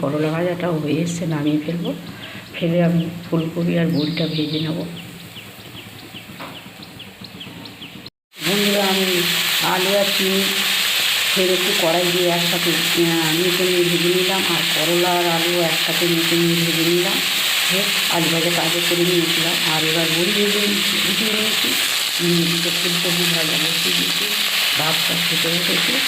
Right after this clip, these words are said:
তো কপির তরকারিটা বসিয়ে দিয়ে আমি বের হয়ে যাবো রান্নাঘর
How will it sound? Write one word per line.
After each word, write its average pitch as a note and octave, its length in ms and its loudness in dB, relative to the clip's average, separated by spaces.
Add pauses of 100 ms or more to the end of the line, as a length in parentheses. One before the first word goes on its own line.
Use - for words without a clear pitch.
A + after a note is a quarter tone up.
(500)
তো D#3 80 2 (1800)
কপির - 340 0
তরকারিটা E3+ 480 0 (120)
বসিয়ে E3+ 380 2
দিয়ে A3 260 2
আমি E3 220 2
বের D#3+ 260 2
হয়ে E3+ 220 2
যাবো F3 180 2 (100)
রান্নাঘর E3+ 420 0